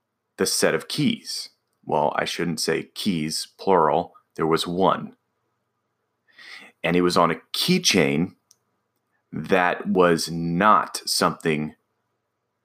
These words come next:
that she would have on her keychain. Um,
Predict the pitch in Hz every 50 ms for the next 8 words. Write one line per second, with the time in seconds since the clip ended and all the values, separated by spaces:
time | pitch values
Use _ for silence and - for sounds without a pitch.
0 | _ _ _ _ _ _ _ _ - 85 85 - - - - 101 90 82 85 80
1 | - 85 87 85 80 71 67 73 76 - - - _ _ _ _ _ _ _ _
2 | _ _ _ _ _ _ _ _ _ _ _ _ _ _ _ _ _ _ _ _
3 | _ _ - 82 80 80 - - - 87 - - - 62 - - - - _ _
4 | _ _ _ _ _ _ _ _ _ _ _ _ _ _ _ _ _ - - -
5 | - - - - - - - - - 92 87 82 78 73 71 69 - - -